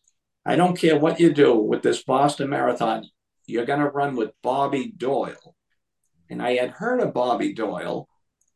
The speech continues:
didn't really know, know him, but knew of him. And so I met him at the, the race, and Bobby said,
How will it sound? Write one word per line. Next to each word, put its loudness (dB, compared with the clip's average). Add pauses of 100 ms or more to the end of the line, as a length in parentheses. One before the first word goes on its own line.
(140)
didn't 2
really 4
know, 2
know 0
him, -10
but -6
knew -4
of -4
him. -10 (840)
And -6
so -2
I 0
met 2
him 2 (340)
at -4
the, 0 (120)
the -2
race, 2 (120)
and -2
Bobby 6
said, 2